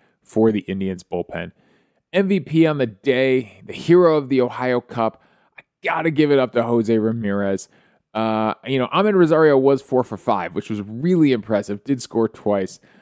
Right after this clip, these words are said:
Uh, had a double and a triple. I mean, it's a very impressive day for Ahmed Rosario. He's got his average up to two seventy-seven with a seven seventeen O P S. Jose Ramirez, though, the three R B Is, the homer and the triple were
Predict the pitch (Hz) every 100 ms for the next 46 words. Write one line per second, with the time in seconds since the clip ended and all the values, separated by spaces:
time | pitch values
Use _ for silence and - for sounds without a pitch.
0 | _ _ 101 110 104 139 120 - 139 143
1 | 151 127 120 - - - 101 98 131 127
2 | 131 113 101 - 147 147 127 110 98 110
3 | 107 104 - - 110 104 80 101 104 101
4 | 101 101 104 101 - - 151 143 143 131
5 | - - - - 226 - - - 151 147
6 | 135 - - 107 107 92 - _ _ 107
7 | 107 - 131 131 117 117 113 107 107 -
8 | 98 - 95 90 90 - _ _ _ _
9 | - 170 214 196 175 143 135 127 117 101
10 | 107 101 92 _ _ - 101 _ 156 180
11 | 196 - 147 143 127 113 107 107 107 127
12 | - - - 170 175 160 135 135 127 -
13 | 127 110 117 120 120